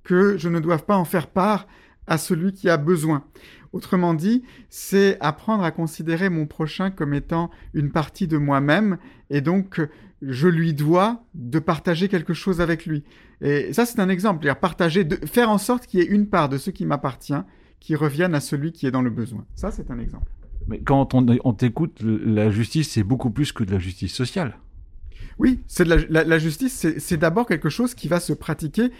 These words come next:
Speaker 1: dans les relations interpersonnelles. Maintenant, il y a aussi un aspect de, de justice sociale dans le sens où, euh, la justice, dans une perspective biblique, ça a aussi à voir avec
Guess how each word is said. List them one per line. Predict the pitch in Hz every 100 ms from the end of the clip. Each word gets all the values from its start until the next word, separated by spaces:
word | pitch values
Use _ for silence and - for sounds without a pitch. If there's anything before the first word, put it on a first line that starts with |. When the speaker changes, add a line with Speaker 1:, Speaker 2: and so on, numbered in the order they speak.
| - -
Speaker 1:
dans | 127 170 196 202 -
les | 156
relations | 156 156 151 - 214
interpersonnelles. | 190 180 - 170 - 202 185 123 - - -
Maintenant, | 139 151 151 262 269 - -
il | 147 147
y | 247
a |
aussi | 165 - - 247 -
un | 139 139
aspect | 143 - 165
de, | 127 127
de | 117 131
justice | 143 - 156 -
sociale | 147 135 233 196
dans | 135 135
le |
sens | 139 208 208 - -
où, | 175 208 - - 226 -
euh, | 139 139 120
la | 123 143
justice, | 139 147 143 - 240 254 - - - _ -
dans | 117
une | 156 160
perspective | 151 147 - 151 160 143
biblique, | 143 143 240 247
ça | - 147
a |
aussi | 151 151 220
à | 165
voir | 139 202 175
avec | 143 185 -